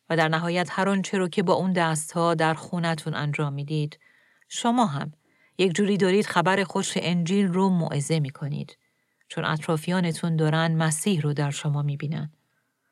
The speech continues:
بله، در واقع شما دارید به اونها، مخصوصاً بچه‌ها،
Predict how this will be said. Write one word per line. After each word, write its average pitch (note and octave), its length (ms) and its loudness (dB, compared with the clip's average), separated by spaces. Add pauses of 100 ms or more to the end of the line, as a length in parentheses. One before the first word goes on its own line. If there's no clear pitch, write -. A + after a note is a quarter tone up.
(480)
بله، F#3 200 2
در E3 180 2
واقع E3 200 2
شما F3 300 0
دارید E3 300 2
به D#3+ 80 2
اونها، E3 540 2 (380)
مخصوصاً A3+ 500 0
بچه‌ها، F3 800 0